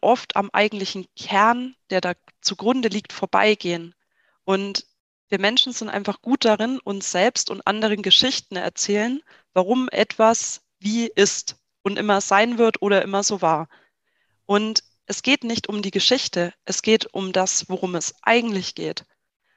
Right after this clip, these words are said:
Und das merke ich immer mehr, vor allem in jüngster Zeit. Und das hat auch bei mir dazu geführt, dass, ähm,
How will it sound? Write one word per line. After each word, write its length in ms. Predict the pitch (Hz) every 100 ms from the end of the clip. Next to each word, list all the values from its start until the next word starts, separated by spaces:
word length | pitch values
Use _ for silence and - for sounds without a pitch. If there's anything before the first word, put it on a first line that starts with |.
| _
Und 160 | - 202
das 140 | 226
merke 320 | 214 220 226
ich 120 | 208 -
immer 200 | 214 190
mehr, 360 | 185 196 302
vor 200 | - -
allem 200 | - 190 185
in 80 |
jüngster 420 | 185 202 196 190 -
Zeit. 480 | - 175 - - - _ _ _ _ -
Und 480 | 196 208 - - 202
das 120 | -
hat 100 | 226
auch 100 | 214
bei 140 | 190
mir 160 | 202 262
dazu 260 | 247 -
geführt, 460 | 214 208 - 233 269
dass, 340 | 214 196 - -
ähm, 420 | 185 185 190 190